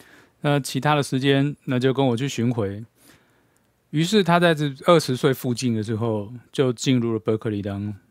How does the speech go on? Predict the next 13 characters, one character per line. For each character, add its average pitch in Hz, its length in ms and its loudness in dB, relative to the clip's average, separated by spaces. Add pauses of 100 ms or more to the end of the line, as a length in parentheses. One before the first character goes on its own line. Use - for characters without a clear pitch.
(140)
当 110 280 -2
教 117 200 2
授， 107 300 -6 (640)
也 135 100 2
在 233 140 2
那 226 120 4
个 185 120 2
期 147 200 -2
间 160 240 0
教 151 200 4
到 147 160 4
了 117 340 0 (320)
他， 135 480 2